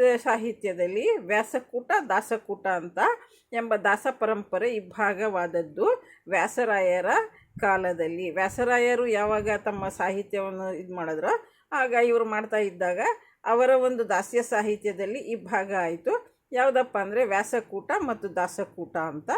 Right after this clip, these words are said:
ಅದು ಭಾಗವಾಗಿದ್ದು, ಆ ಪರಂಪರೆ ಯಾವಾಗಾಯ್ತು ಅಂದ್ರೆ ವ್ಯಾಸರಾಯರ ಕಾಲದಲ್ಲಾಯ್ತು.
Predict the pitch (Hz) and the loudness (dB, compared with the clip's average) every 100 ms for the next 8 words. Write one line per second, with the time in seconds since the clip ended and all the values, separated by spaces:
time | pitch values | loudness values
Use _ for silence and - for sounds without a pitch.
0 | 453 - _ - 262 254 262 208 233 233 | -4 -10 _ -2 0 4 4 4 0 2
1 | 254 233 220 214 208 180 196 180 202 208 | 2 4 2 0 -6 -2 0 2 2 2
2 | 226 220 247 254 247 214 202 208 196 180 | 0 -2 -2 2 4 4 2 0 -2 -4
3 | 180 180 170 185 403 262 190 - 185 175 | -4 -8 -6 -2 -2 0 -4 -2 -2 -2
4 | 160 170 453 453 _ _ - 175 165 156 | -2 -2 -2 -4 _ _ -4 -2 -2 -4
5 | 165 202 165 175 - - - - | -4 0 2 0 -4 -10 -10 -18